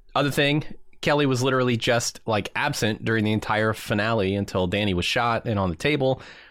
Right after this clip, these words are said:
Then she just strolls up out of nowhere and holds Ed's hand. I'm disappointed we didn't get to see if Old Man Mars actually came clean to his daughter and what her reaction was after their abrupt scene ended last week.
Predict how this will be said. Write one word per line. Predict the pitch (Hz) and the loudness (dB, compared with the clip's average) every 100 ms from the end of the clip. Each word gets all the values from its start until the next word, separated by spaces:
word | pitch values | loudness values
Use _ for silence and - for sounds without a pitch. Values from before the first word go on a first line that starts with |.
| _ - | _ -6
Then | 131 | -2
she | 151 | 0
just | 151 | -2
strolls | - 151 156 160 | 0 2 4 4
up | 175 165 | 2 2
out | |
of | 156 | 2
nowhere | 180 180 143 151 151 | 2 4 4 2 0
and | 120 | -2
holds | 120 139 135 | 0 2 2
Ed's | 117 139 131 | 2 0 2
hand. | 156 143 87 80 - _ _ _ _ - | 0 2 0 -4 -10 _ _ _ _ -8
I'm | |
disappointed | 113 - - 131 | -6 -4 0 2
we | 117 | 2
didn't | 117 110 | 2 0
get | 110 | -2
to | 107 | -2
see | - 123 | 0 0
if | 98 | 0
Old | 120 120 | 0 2
Man | 120 113 104 | 2 2 2
Mars | 107 110 107 | 2 2 0
actually | 104 - 117 | -2 -2 -4
came | 104 117 107 95 | -2 -2 -2 -2
clean | - 131 147 143 | -4 -2 0 0
to | 143 | 0
his | 123 | 0
daughter | 123 120 123 123 | 0 2 2 2
and | 80 92 92 | 0 0 0
what | 113 | 0
her | 113 | 0
reaction | 101 98 104 110 | 2 0 -2 -2
was | 98 92 | 0 0
after | 87 - 90 | -2 -4 -2
their | 87 | -2
abrupt | 82 98 - | 0 -2 -2
scene | - 95 90 | -4 -2 0
ended | 85 85 98 92 82 | -2 -2 0 -2 -2
last | 80 - - | -4 -4 -4
week. | 78 - | -6 -6